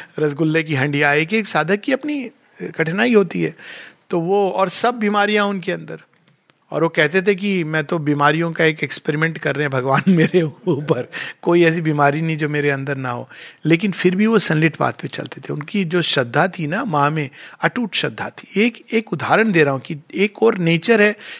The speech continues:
जिसमें कठिनाइयाँ हो सकती हैं। शेरविंद बार बार बताते हैं दिलीप कुमार रॉय को कि हम क्यों तुम्हारी कठिनाइयों को नजरअंदाज करते हैं,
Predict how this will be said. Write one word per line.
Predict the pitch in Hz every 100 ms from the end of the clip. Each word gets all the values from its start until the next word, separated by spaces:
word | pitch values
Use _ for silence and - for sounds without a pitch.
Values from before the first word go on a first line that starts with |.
| -
जिसमें | 156 165 208
कठिनाइयाँ | 196 170 147 151 160 151
हो | 135
सकती | - 131 - 143
हैं। | - - - - -
शेरविंद | - 185 240 190
बार | 143 170
बार | 202 220
बताते | 185 170 156 147 156
हैं | 135 190 214
दिलीप | 151 165 165
कुमार | 185 185
रॉय | 151 156 147
को | 190 185
कि | 240 247 - - - - -
हम | 254 -
क्यों | - 214 247 294
तुम्हारी | - 208 175 202 240
कठिनाइयों | 208 151 175 170 190 202
को | 208
नजरअंदाज | 180 160 180 170 151 135 -
करते | - 131 -
हैं, | 123